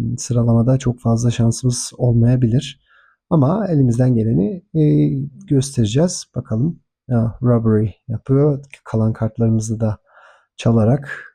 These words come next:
tamamen bizi kartsız bıraktı. Çıkabiliriz artık oyundan. Evet, ilk maç başarısız devam etti ama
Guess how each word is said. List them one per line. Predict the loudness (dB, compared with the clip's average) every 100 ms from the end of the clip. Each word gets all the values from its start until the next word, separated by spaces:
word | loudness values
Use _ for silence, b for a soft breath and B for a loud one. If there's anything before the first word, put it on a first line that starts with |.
| -6
tamamen | -2 0 0 0
bizi | 0 -2
kartsız | 0 -2 -2 -8 -6
bıraktı. | -6 -2 -2 -2 -6 _
Çıkabiliriz | -18 -6 -6 -4 -4
artık | -4 -6 -6
oyundan. | -4 -4 -6 _ _ _ _ _ _ _ _ _ B B B B B B B _ _
Evet, | -8 -8 -10 -14
ilk | -2 -2 -2 -12 -18 -18 -6
maç | -4 -4 -6 -12 -2
başarısız | -2 0 -4 -4 -10 -10 -10 -12 _
devam | -4 -2 0 -2
etti | -4 -4 0 0 0
ama | -2 0 0 -2 -10